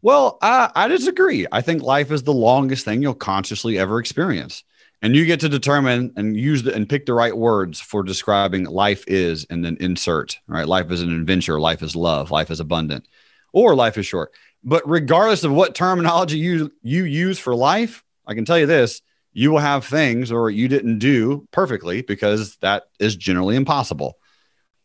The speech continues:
And for an investing standpoint, even me today, I remind clients and, and myself on a daily basis, I repeat to myself, "You're never going to buy at the exact bottom, ever, like, e-, ever. It'll always go a little bit lower after you bought it.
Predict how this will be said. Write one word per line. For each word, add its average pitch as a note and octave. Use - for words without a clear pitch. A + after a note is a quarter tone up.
And A2
for C#3+
an C#3+
investing A#2
standpoint, A2+
even A#2
me A#2
today, F#2+
I -
remind G2+
clients G2+
and, F2+
and C#3+
myself C#3+
on G3
a G#3
daily G#3+
basis, G3+
I G2+
repeat A#2
to C3
myself, A2+
"You're A#2
never C3+
going C#3+
to D3
buy G2
at F2
the F#2+
exact F#2+
bottom, F2
ever, G2+
like, F2+
e-, -
ever. G#2
It'll G#2
always A#2
go B2+
a A#2+
little A2+
bit A2+
lower G2
after F#2+
you G#2
bought E2+
it. G#2+